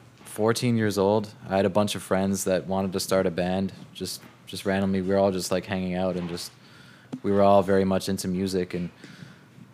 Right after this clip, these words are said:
uh, a friend of mine had a guitar, another friend had drums, and, uh, I think we were gonna have, like, two drummers in the band or something like that because we were all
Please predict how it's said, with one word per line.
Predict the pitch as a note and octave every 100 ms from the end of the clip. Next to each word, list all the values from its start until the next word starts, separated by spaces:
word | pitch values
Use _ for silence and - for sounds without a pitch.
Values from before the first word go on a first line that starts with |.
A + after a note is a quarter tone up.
| - -
uh, | F#2+ E2+ D#2
a |
friend | - G2 F#2+
of |
mine | F#2+ F#2+ F#2
had | F#2+
a | F#2+
guitar, | F2+ - F#2+ F#2+ F#2+ F2+ - -
another | F#2+ F#2+ F#2
friend | F2+ F#2+ F#2
had | F#2+ E2+
drums, | F2+ F2+ F#2 F#2 - - - -
and, | F2+ F2+ E2+
uh, | F2 E2+ E2+ E2 - - - - - - - - - - -
I |
think | G2 G#2
we | G#2
were | G2+
gonna | G2
have, | F#2 G2+ F#2
like, | F#2 E2+ -
two | A#2
drummers | G2 G2 G2+ G2 F2+ F2
in | F#2+
the |
band | E2+ F2+ F#2 F2+
or |
something | F2 F#2 F#2+ F2+
like | F2
that | F2+ F2+ E2
because | F2+ F#2
we | F#2+
were | F#2
all | F#2 F#2